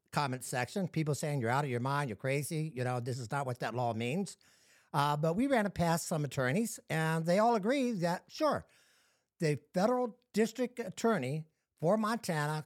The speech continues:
could bring hate crime charges against the Missoula Organization of Realtors for denying Mister Huber his free exercise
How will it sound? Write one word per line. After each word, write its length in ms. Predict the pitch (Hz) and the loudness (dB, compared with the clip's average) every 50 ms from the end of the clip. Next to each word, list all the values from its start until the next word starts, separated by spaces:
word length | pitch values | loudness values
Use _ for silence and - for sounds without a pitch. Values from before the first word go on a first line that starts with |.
| - | -8
could 480 | - - 262 254 202 170 170 170 175 214 - - | -2 0 2 2 4 2 2 0 -4 -8 -10 -4
bring 300 | 175 170 165 180 185 120 | 0 0 0 0 -2 -4
hate 280 | 120 165 220 220 - | -4 -4 -4 -4 -4
crime 280 | - 202 185 202 208 170 | -2 0 0 0 0 -2
charges 480 | - 190 175 175 170 - 214 175 - - - | 0 2 2 2 2 0 -4 -6 -6 -6 -6
against 340 | 160 147 170 175 165 - - | -2 0 0 0 -2 -2 -4
the 60 | 160 | -4
Missoula 640 | 135 131 123 120 127 151 240 320 320 269 180 135 - _ | -2 -2 -4 -4 -2 0 2 2 4 4 2 0 0 _
Organization 640 | 180 196 214 247 233 185 - - 196 190 175 - 202 196 | 0 0 0 0 0 -2 0 -2 -2 -2 -2 -2 -2 -2
of 100 | 190 170 | 0 0
Realtors 600 | 202 254 294 269 - - 170 160 160 175 - - - - - _ _ _ _ - | 2 2 2 2 2 2 0 0 0 0 -2 -6 -12 -20 -20 _ _ _ _ 0
for 400 | 180 190 196 196 196 190 185 - _ _ _ _ _ _ _ _ _ 123 | 2 2 2 2 0 -2 -4 -10 _ _ _ _ _ _ _ _ _ -8
denying 800 | 113 175 180 185 165 151 160 202 254 285 262 180 143 139 151 147 - _ | 0 2 2 4 4 4 2 2 2 0 0 -2 -2 -2 -4 -4 -6 _
Mister 520 | 135 139 165 185 - - - 208 170 - - - | -2 -2 -2 -2 -2 -4 -4 -4 -4 -4 -2 0
Huber 440 | 175 160 156 143 147 143 143 139 117 - _ | 0 2 2 2 0 -2 -2 -4 -8 -8 _
his 320 | 151 139 131 131 131 - - - - | 0 0 0 0 0 -4 -12 -12 -6
free 240 | - 143 156 147 - - | -6 -6 -6 -6 -6 -6
exercise 800 | 135 135 - - 139 123 - - - 123 117 117 120 117 113 - | -6 -6 -6 -6 -6 -6 -6 -4 -2 0 0 0 -2 -4 -6 -10